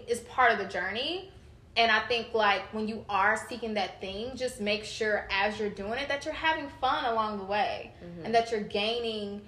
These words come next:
Speaker 1: And, you know, it's, it's always a plus. It's always, like, that added value, even if it's not in the form of what you originally wanted.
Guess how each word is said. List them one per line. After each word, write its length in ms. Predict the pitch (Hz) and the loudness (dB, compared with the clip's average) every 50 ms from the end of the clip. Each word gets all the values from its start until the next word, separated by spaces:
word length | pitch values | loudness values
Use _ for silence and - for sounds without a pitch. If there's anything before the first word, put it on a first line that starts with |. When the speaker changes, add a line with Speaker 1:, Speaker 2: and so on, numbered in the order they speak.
| - - - - - | -18 -20 -20 -12 -4
Speaker 1:
And, 500 | - 208 202 202 202 196 190 190 196 196 | -2 0 0 0 -2 -4 -6 -6 -8 -6
you 120 | 202 226 226 | -4 -2 0
know, 320 | 214 202 196 190 - - - - - - | 2 2 2 0 -2 -4 -8 -12 -10 -10
it's, 180 | 214 208 - - | -10 -8 -6 -4
it's 160 | 226 220 - - | -4 -4 -2 2
always 280 | 226 233 240 240 233 233 | 6 8 8 8 6 4
a 40 | 208 | 2
plus. 340 | - - - 196 190 - 202 | -2 0 0 0 0 0 -4
It's 80 | 190 | -4
always, 340 | - - 226 226 233 226 226 | 0 4 4 6 6 4 4
like, 180 | 214 208 208 - | 2 0 0 0
that 160 | 202 165 - - | -2 -2 -2 0
added 320 | 202 190 - - - - | 0 0 0 0 -2 -4
value, 380 | - 190 180 170 175 - 156 - - - | -2 -2 0 0 -2 -6 -8 -12 -10 -4
even 260 | 269 311 339 339 320 | -2 0 0 0 0
if 140 | 330 320 320 | -2 -4 -4
it's 120 | - - | -4 0
not 160 | 254 247 240 | 2 4 4
in 80 | 226 226 | 4 2
the 60 | 214 208 | -2 -4
form 300 | 214 - 214 214 208 202 | -4 -4 -2 -2 -2 -2
of 120 | 190 190 | -2 -2
what 240 | 196 196 196 - - | -4 -4 -4 -4 -6
you 160 | 208 202 185 | -6 -6 -6
originally 560 | - 180 180 196 196 185 196 196 180 170 170 170 | -6 -6 -4 -4 -4 -4 -4 -8 -10 -10 -10 -8
wanted. 460 | 175 180 185 202 214 262 294 302 | -6 -6 -4 -4 -2 -2 -2 -4